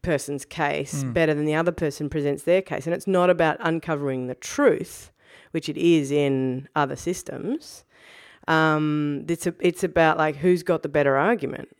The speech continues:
Speaker 2: Who's got
Speaker 1: slash
Speaker 2: the
Speaker 1: lawyer.
Speaker 2: deeper pockets?
Speaker 1: Mm, exactly. So it's designed like that, like, it's kind of set up like that. So if you speak to,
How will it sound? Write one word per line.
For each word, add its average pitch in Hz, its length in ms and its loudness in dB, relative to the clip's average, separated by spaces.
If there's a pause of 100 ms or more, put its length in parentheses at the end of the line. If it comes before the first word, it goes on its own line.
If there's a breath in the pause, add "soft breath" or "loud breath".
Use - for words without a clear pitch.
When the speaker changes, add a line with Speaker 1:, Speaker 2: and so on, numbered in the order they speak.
(200)
Speaker 2:
Who's 147 40 2 (140)
got 160 120 6
Speaker 1:
slash - 80 -8
Speaker 2:
the 123 120 0
Speaker 1:
lawyer. 170 280 6
Speaker 2:
deeper 123 140 0
pockets? - 440 -4
Speaker 1:
Mm, 170 300 0
exactly. 175 600 0 (800)
So 240 80 2
it's 214 120 0
designed 247 500 6
like - 160 2
that, - 120 -4
like, 156 200 -4
it's - 180 -12 (140)
kind 202 180 2
of 170 60 -2
set 185 360 2
up 190 320 0 (800 loud breath)
like 202 200 2
that. - 180 0
So 180 140 6
if 170 120 2
you 202 380 2
speak - 460 2
to, 165 680 2